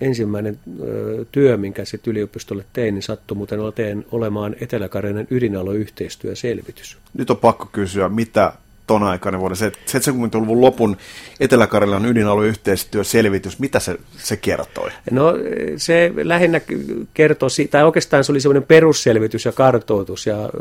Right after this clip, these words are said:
Speaker 1: muistan hyvin, silloin jo haastattelin muun muassa Teuvo Kinnusta ja, ja, ja Jussi Rantaa ja, ja, ja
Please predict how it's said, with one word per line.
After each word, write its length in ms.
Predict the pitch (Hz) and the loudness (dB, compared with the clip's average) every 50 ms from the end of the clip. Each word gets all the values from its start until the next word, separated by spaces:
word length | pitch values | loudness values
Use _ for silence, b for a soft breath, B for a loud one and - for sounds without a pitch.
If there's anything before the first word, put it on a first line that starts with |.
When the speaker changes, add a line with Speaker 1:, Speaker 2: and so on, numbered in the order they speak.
| 123 | -8
Speaker 1:
muistan 440 | 123 120 120 127 117 - - 117 117 | -6 -2 -2 -2 -2 -2 -2 -2 -2
hyvin, 480 | 131 131 127 131 123 113 110 - - - - - _ - - B B B B B B B B B B B B B B B B B B B | -2 0 2 2 2 2 0 -4 -6 -12 -20 -20 _ -20 -20 B B B B B B B B B B B B B B B B B B B
silloin 380 | - - 117 110 107 110 113 123 | -2 0 0 2 2 2 2 2
jo 100 | 131 131 | 2 4
haastattelin 640 | 127 139 135 135 - - 127 - - 135 131 131 131 | 4 4 4 4 2 -2 -4 -2 0 2 4 4 4
muun 160 | 131 127 135 | 4 2 2
muassa 180 | 135 - - 127 | 2 0 0 0
Teuvo 380 | - - 123 120 113 117 120 | 2 4 4 4 4 4 2
Kinnusta 760 | - - 135 131 123 123 123 120 123 120 113 - - - 117 | 2 4 4 4 4 4 2 0 -2 -4 -6 -6 -6 -4 -2
ja, 220 | 117 120 117 117 113 B B B 117 | 0 0 -2 -2 -6 B B B -8
ja, 260 | 127 120 117 113 113 113 | -6 -6 -4 -4 -4 -4
ja 200 | 113 110 110 113 | -4 -4 -2 0
Jussi 360 | 123 123 120 - - 127 113 | 2 2 2 2 2 4 4
Rantaa 640 | 117 123 123 123 120 120 113 - - 113 113 110 107 | 6 4 4 4 4 2 0 0 -2 -2 0 0 0
ja, 280 | 107 110 110 110 - - | 0 -2 -2 -4 -6 -6
ja, 160 | - 117 113 120 | -8 -8 -8 -8
ja 380 | 123 113 107 110 113 - - | -8 -8 -8 -8 -8 -8 -8